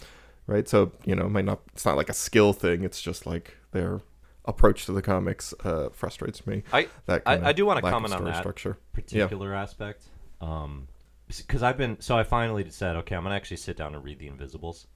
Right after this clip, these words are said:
Speaker 2: before this
Speaker 1: Mm-hmm.
Speaker 2: conversation," which is
Speaker 1: Mm-hmm.
Speaker 2: Morrison's, uh, independent Vertigo work, which they created and worked with a whole host of really interesting artists like Jill Thompson and a lot of Phil Jimenez, actually, um, by the time, and it's, it winds up being about sixty issues.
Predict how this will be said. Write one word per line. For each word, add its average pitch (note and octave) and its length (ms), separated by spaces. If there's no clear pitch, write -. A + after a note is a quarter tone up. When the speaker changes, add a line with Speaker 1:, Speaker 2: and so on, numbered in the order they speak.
Speaker 2:
before A#2 280
this F#2 120
Speaker 1:
Mm-hmm. G#2 80
Speaker 2:
conversation," G2 560
which F2 180
is F2 120
Speaker 1:
Mm-hmm. E2+ 80
Speaker 2:
Morrison's, E2 840
uh, D2+ 260
independent D#2+ 520
Vertigo F#2+ 340
work, C#2+ 380
which - 180
they F2 100
created D2 680
and D2+ 340
worked D2+ 220
with - 80
a - 40
whole F2+ 200
host D2 320
of C#2 100
really C#2+ 220
interesting D2 280
artists C2+ 300
like D2 120
Jill D2 120
Thompson C2+ 460
and C#2 80
a D#2 40
lot F#2 140
of F#2+ 100
Phil D2+ 140
Jimenez, C2 480
actually, D2 300
um, C#2+ 280
by D#2 100
the D2+ 60
time, D2+ 180
and A2 140
it's, - 240
it G2+ 180
winds A2+ 240
up G#2+ 120
being F#2+ 200
about E2 220
sixty E2+ 400
issues. C#2+ 560